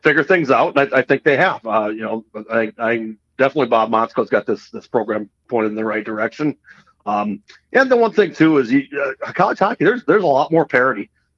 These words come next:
Uh, and you look at, uh, there's just more teams that are putting together teams that can win, and I think a lot of that might have to do with you're getting older players. A lot, everybody's going with, uh, gu-, guys who play a year or two in the U S H L or the N A H L.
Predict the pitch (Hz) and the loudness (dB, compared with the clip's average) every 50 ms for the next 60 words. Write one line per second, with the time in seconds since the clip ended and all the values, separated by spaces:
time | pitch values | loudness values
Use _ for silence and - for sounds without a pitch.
0 | _ - - 110 107 104 104 - _ _ - 120 120 110 117 123 139 127 139 139 | _ -4 -2 -2 -2 -4 -6 -12 _ _ -8 -8 -6 -4 -2 0 2 2 2 0
1 | - 151 - - - 135 113 117 110 - - - _ _ _ - 147 143 151 160 | 0 -2 -2 0 0 2 2 2 2 0 -4 -12 _ _ _ -2 -2 0 0 -2
2 | - - - _ - 143 147 175 175 - - - 175 175 160 151 123 131 131 - | -4 -6 -12 _ -2 0 2 2 2 0 0 0 0 2 2 2 2 0 0 -2
3 | - - - - 143 135 127 - - 180 143 139 135 123 143 135 131 120 - - | -6 -12 -4 0 0 0 0 0 -2 -2 0 0 0 0 0 0 0 -2 -2 -2
4 | 139 131 127 110 120 - - 117 104 107 110 107 101 98 104 101 - - 131 - | -2 -2 -2 -2 -4 -4 -2 -2 -2 0 -2 -2 -4 -6 -8 -6 -4 -4 -2 0
5 | 127 120 120 117 117 120 120 120 - _ _ _ - 127 127 123 131 127 139 123 | 0 0 2 2 2 2 0 0 -2 _ _ _ -6 -2 0 0 0 0 -2 -2
6 | 113 131 131 135 135 131 - _ - 135 123 117 135 135 135 123 123 123 120 131 | 0 0 0 0 0 -2 -4 _ -6 -6 -2 0 0 0 0 -2 -2 0 0 0
7 | 139 135 120 - - 151 139 131 120 113 104 113 120 123 127 - - - - - | 0 0 -2 -2 0 0 0 0 0 -2 0 0 0 0 -2 -6 -18 -20 -20 -20
8 | _ _ _ - - 127 131 131 113 127 127 117 107 113 131 117 123 123 117 117 | _ _ _ -2 0 0 0 0 0 0 0 0 0 0 0 2 2 2 2 2
9 | 120 113 113 - - - 127 113 110 107 104 107 110 _ _ _ _ _ 156 131 | 0 0 -2 -4 -4 -2 0 0 2 0 -2 -4 -8 _ _ _ _ _ -2 -2
10 | 107 107 101 - 107 113 117 110 - 120 107 - 123 117 113 117 113 110 110 120 | -2 -2 -2 0 2 2 0 0 -2 -4 -4 -2 -2 0 0 0 -2 -2 0 0
11 | 120 117 117 113 107 - - 123 117 113 107 110 110 113 113 113 113 107 - - | 0 0 0 -2 -4 -4 -4 -2 -2 -2 -2 -4 -4 -4 -4 -4 -4 -6 -8 -12
12 | - 110 - 127 117 117 117 120 113 110 107 113 117 113 117 117 110 110 110 104 | -14 -8 -4 -4 -2 0 0 0 -2 -2 -2 -4 -4 -4 -4 -6 -6 -8 -8 -10
13 | 104 104 101 _ - 113 107 101 - - 113 104 101 - | -12 -14 -16 _ -20 -20 -20 -20 -18 -14 -14 -12 -12 -14